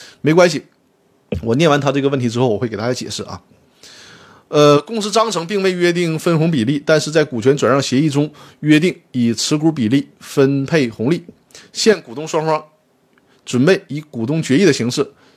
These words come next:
确定某一年 A 不分取红利，全部分给自然人股东 C。请问法律上是否可行？是否有 A 公司恶意转移资产的嫌疑？谢谢张律师啊，你的忠实听众。<clears throat>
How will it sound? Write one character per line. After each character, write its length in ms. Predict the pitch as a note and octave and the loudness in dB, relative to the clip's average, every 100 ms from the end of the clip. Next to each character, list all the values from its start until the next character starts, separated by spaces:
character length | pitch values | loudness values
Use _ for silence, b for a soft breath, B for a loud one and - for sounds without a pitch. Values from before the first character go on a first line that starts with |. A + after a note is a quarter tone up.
| _ | _
确 200 | - G3+ | 0 2
定 180 | E3+ D#3 | 2 0
某 240 | B2+ A#2+ B2 | -2 0 0
一 80 | E3 | 2
年 240 | B2 C3+ _ _ | 2 0 _ _
A 280 | D#3 D#3 - _ _ | 0 0 -6 _ _
不 180 | - D#3+ | -4 0
分 160 | C#3+ B2+ | 0 -2
取 120 | A#2 | -4
红 140 | G2+ A#2 | -4 -4
利， 180 | D3 _ b b b | -4 _ b b b
全 400 | - - A#2 D#3 | -12 -2 0 0
部 120 | F3+ | -4
分 220 | C3+ D3+ | -4 -2
给 100 | C#3+ | -2
自 200 | G#2+ D#3 | -2 0
然 120 | B2+ B2+ | 2 2
人 160 | B2 | 0
股 140 | A#2+ G2+ | -2 -6
东 140 | A#2 | -6
C。 320 | - C3+ C#3 _ b b b b | -2 -2 -4 _ b b b b
请 200 | - B2+ | -2 0
问 160 | E3 - | 0 -2
法 240 | - G#2 | -2 0
律 120 | B2 C#3 | 2 0
上 140 | B2 | 0
是 140 | - | -2
否 100 | D3 | -4
可 140 | D3 G#2+ | -2 -2
行？ 240 | G#2+ A2+ - _ b b - | -2 -6 -8 _ b b -10
是 240 | - G#3+ | -2 2
否 160 | D#3 D#3+ | 4 4
有 140 | - | 4
A 120 | E3 E3 | 2 0
公 180 | D#3 | 0
司 140 | D3 C#3+ | -4 -2
恶 160 | F3+ | 0
意 180 | D3+ D3 - _ | 0 -2 -6 _
转 220 | A#2 A2 | -2 0
移 160 | B2+ - | -2 -4
资 160 | - C#3+ | -6 -4
产 180 | A2 A2 | -2 -2
的 60 | |
嫌 200 | B2 A#2+ | 0 0
疑？ 160 | A2+ - _ B B B | 0 -4 _ B B B
谢 180 | - C3+ | 0 0
谢 40 | |
张 140 | B2 B2+ | 2 0
律 60 | |
师 200 | A#2+ B2 - | 0 -4 -6
啊， 120 | - G#2+ | -8 -6
你 140 | G#2 | -6
的 360 | A2 A2 A2 A2+ b b _ | -4 -2 -2 -6 b b _
忠 440 | - C3 C3 C3 | -4 0 0 -2
实 400 | B2 - A2+ A#2+ A#2+ | -4 -6 -4 -2 -4
听 200 | C#3 D#3 | -2 2
众。 180 | G3 - b b b b b b b b b _ _ _ _ _ | 2 0 b b b b b b b b b _ _ _ _ _
<clears throat> 100 | _ | _